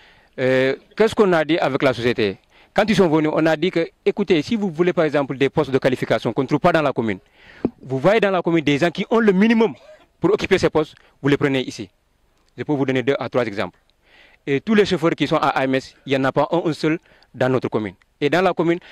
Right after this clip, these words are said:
la majeure partie, et le, et le poste pour lequel nous avons plus de qualifiés,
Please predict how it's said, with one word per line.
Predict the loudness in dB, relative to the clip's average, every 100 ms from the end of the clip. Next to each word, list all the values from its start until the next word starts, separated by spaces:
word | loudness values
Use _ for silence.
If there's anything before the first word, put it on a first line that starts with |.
| -6
la | -2
majeure | 0 2 2
partie, | 2 0 -4 -4 -8 _ _ -4
et | 0 0 -2
le, | -2 -4 _ -20 -2
et | 0
le | 0
poste | 0 -2 0
pour | 0
lequel | 2 2
nous | 2 2
avons | -2
plus | -2 0
de | 2
qualifiés, | 2 2 2 -2